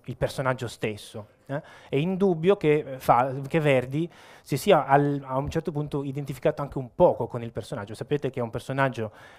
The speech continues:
che è un, è un vecchiotto, diciamo, diciamo, è vecchio, però si sente ancora giovane. In questo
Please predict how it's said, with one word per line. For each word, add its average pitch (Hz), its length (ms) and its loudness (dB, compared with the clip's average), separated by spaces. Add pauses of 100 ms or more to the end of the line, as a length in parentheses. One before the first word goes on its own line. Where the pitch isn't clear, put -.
(240)
che - 120 -14
è 101 40 -8
un, 101 200 -10
è 104 80 -6
un 107 80 -6
vecchiotto, 117 540 -6
diciamo, 117 420 -6
diciamo, 101 880 -10
è - 20 2
vecchio, 175 540 -2 (240)
però 190 460 8 (100)
si - 160 -8
sente 156 240 -2
ancora 139 280 4
giovane. 123 400 -2
In 170 80 -2
questo 165 440 2